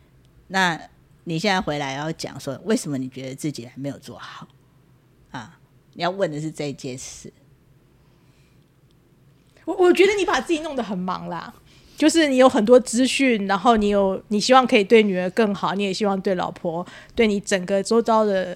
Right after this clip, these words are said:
Speaker 2: 人事时地物都可以负责任。那你现在还有包括钱，所以你其实，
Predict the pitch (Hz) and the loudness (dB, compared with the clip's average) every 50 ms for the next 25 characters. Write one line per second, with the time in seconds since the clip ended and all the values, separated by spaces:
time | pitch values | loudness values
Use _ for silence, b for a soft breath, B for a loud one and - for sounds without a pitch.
0 | - - 185 190 196 185 - 247 233 - 196 190 180 226 220 226 226 208 180 214 | -10 -6 -4 -4 -4 -2 -2 -4 -4 -4 -4 -4 -2 0 0 2 0 0 0 -2
1 | 214 202 - 185 170 170 - - 185 175 - - 165 165 170 165 156 185 180 - | -4 -2 -2 -4 -4 -4 -6 -10 -12 -12 -10 -12 -12 -12 -12 -12 -10 -10 -12 -12
2 | - B B B B B B B B _ _ - 247 254 240 214 190 175 247 254 | -12 B B B B B B B B _ _ 2 4 4 6 6 4 4 4 4
3 | 247 226 220 202 - - - - - 226 240 202 202 220 214 226 214 - - 202 | 4 4 2 0 -2 -8 -6 0 4 4 6 6 6 4 4 4 0 -2 -6 -6
4 | - 196 196 - 269 277 277 233 208 - - - 208 196 - 202 202 208 | -6 -6 0 4 4 6 6 4 0 -2 -2 -2 -2 0 2 2 2 2